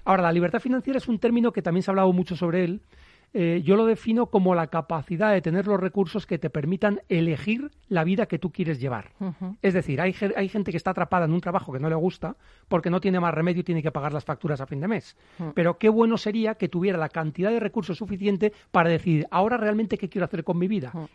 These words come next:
Speaker 1: independientemente de las necesidades económicas y materiales, ¿no? Eso es la libertad financiera.
Speaker 2: Además, yo pienso que, fíjate, el tema de lo de Ikigai japonés, ¿no? Que todos tenemos una misión en el mundo,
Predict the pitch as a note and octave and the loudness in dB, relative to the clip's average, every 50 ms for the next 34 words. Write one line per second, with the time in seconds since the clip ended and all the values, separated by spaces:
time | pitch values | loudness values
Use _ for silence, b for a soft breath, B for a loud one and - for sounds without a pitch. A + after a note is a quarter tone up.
0 | - G3 F#3 F3 F3+ - F3+ E3+ F#3+ A3+ A3+ - A3+ G#3 A3+ A3 G3+ - A3+ A#3+ | 2 2 4 4 2 2 2 0 2 0 2 2 2 2 2 2 2 0 -2 -2
1 | b b b b - F#3 F3 F3 D3+ D#3+ E3 D3+ - D#3+ - E3 E3+ F3+ G3 F3+ | b b b b 0 0 2 2 2 0 0 -2 -2 -4 -2 0 2 2 2 2
2 | - b b b b - D#3+ - F3+ D#3 E3+ F#3 F#3 D#3 C#3+ - F3+ D3+ C#3+ C3+ | 0 b b b b -6 -2 0 2 2 4 4 4 2 0 -2 0 -2 -2 -2
3 | C#3+ B2 C3 C3+ A2+ G#2 G2 F#2+ A#2+ D3 F#3 - b b b - G#3+ F#3+ - E3+ | -2 -2 -4 -4 -6 -6 -10 -8 -6 -6 -6 -6 b b b 4 4 4 4 0
4 | - - D#3+ C#3+ C3+ B2+ B2 A#2+ - - B2 - - C3 A#2+ - - C3+ G2+ G#2+ | -4 -2 -6 -4 -4 -6 -6 -8 -10 -12 -16 -14 -14 -16 -16 -14 -16 -16 -16 -6
5 | - G3+ G3 G#3 G#3+ F#3 A#3 A#3 C4+ C#4 C4 - D4 - G#3+ G3 - G#3+ G#3 A#3 | -2 -2 0 0 0 0 0 0 0 -2 0 -2 -4 -4 -4 -4 -4 -4 -4 -4
6 | - B3 A#3 F#3 F#3+ F#3+ F3+ F3+ E3+ G3+ G#3 A3 A#3 A#3+ A#3 A3+ G#3+ G3+ G3+ F3 | -2 -2 -4 -2 -2 -2 -2 -2 -2 -2 0 2 2 4 4 2 2 2 0 -2
7 | F3 F3+ F3 F3 G3+ G3 F#3 - G#3 F3+ E3+ E3 G#3 A3 G#3 G3+ A#3 C4+ C4 - | -2 -4 -2 0 0 -2 -2 -4 -6 -6 -4 -4 -4 -4 -2 -2 -4 -4 -4 -6
8 | - F#3 F#3+ G3+ - A3+ G3+ G#3 G#3 - G#3 F#3+ F#3 F3 - - - G#3 G#3+ A3+ | -4 -4 -4 -4 -2 -4 -4 -4 -4 -6 -6 -6 -6 -8 -10 -8 -6 -6 -4 -4
9 | A#3 G#3+ F#3 E3+ E3+ F#3 F#3+ G3+ A3 A#3 A3 G#3+ A#3+ | -4 -4 -6 -6 -6 -4 -4 -2 -2 -2 -2 -4 -6